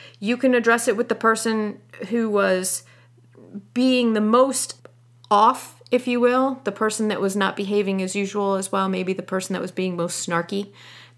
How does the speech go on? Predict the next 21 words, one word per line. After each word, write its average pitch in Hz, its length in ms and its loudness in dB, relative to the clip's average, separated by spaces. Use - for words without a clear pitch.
That 226 160 2
would 226 140 -2
probably 196 400 0
be 190 160 -2
the 175 120 -6
best 180 280 -4
person 185 300 -4
to 175 80 -4
talk 170 300 -6
to. 240 280 -4
But 233 140 4
I 254 120 4
would 277 120 2
also 285 280 4
talk 240 260 2
to 247 60 -4
the 226 60 0
person 214 400 -2
who 196 180 0
was 196 140 -2
being 185 420 -6